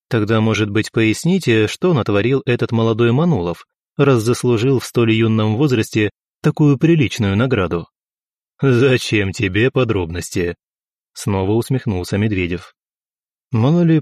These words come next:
повторить подвиг захочу, чтобы от его величества милости огрести». Я пожал плечами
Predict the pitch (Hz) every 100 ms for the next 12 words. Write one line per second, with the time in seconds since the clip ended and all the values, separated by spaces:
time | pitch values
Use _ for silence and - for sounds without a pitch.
0 | - 202 196 208 143 92 - 156 151 107
1 | 92 113 - 156 104 90 _ _ _ -
2 | - 170 170 165 165 156 139 165 - 151
3 | 143 147 127 113 110 107 - 113 123 110
4 | 110 - 110 104 - _ _ _ _ -
5 | 170 147 143 107 95 95 90 147 151 131